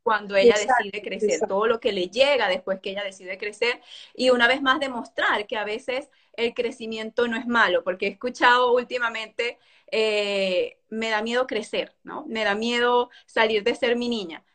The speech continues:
Speaker 1: Pero mira, mira,
Speaker 2: Peter
Speaker 1: ajá,
Speaker 2: Pan.
Speaker 1: mira lo que ganamos, este, cuando, eh, iniciamos ese proceso de evolución y de crecimiento. Son muchas las ganancias, eh, que podemos, este,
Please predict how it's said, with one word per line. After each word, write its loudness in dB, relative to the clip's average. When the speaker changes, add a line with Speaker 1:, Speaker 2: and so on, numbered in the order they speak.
Speaker 1:
Pero -2
mira, 0
mira, -4
Speaker 2:
Peter 8
Speaker 1:
ajá, 10
Speaker 2:
Pan. 2
Speaker 1:
mira -2
lo -2
que -4
ganamos, -6
este, -16
cuando, -8
eh, -2
iniciamos 0
ese -4
proceso -4
de -4
evolución -6
y -4
de -12
crecimiento. -14
Son -18
muchas -10
las -2
ganancias, 4
eh, -2
que 0
podemos, -2
este, -4